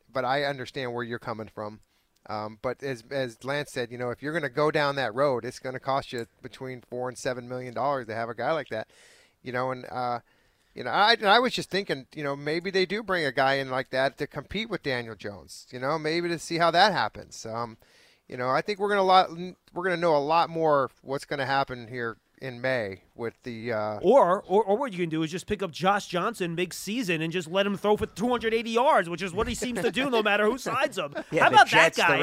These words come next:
Speaker 2: It's
Speaker 3: Ravens, yeah.
Speaker 2: unbelievable.
Speaker 3: And, uh, hey, he was a former Giant. Once a Giant, always a Giant.
Speaker 1: That's
Speaker 3: So,
Speaker 1: right.
Speaker 3: <laughs> there you go. With respect to, no, but i-, in all seriousness, un-,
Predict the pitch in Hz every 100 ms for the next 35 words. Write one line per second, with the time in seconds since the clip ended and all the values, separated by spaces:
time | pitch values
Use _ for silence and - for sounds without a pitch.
0 | - 151 - 240 427 440 466 466 - 190
1 | 139 117 - - 170 151 147 165 170 156
2 | 170 165 135 165 185 113 127 131 131 147
3 | 147 151 165 127 110 101 92 101 131 107
4 | 156 220 311 - 175 143 277 - - -
5 | 175 185 - 139 143 415 170 - - -
6 | - - 262 233 233 - 190 202 208 214
7 | 202 196 151 156 170